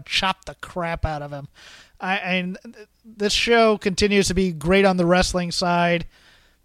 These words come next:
and just needs to find an audience. So I hope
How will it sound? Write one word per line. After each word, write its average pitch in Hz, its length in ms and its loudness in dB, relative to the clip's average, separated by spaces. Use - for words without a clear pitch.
and 185 520 -4
just 180 340 0
needs 190 680 0
to - 140 -6
find 180 300 2
an 170 80 -2
audience. 175 480 -2
So 170 100 -2
I 165 100 -2
hope 196 200 4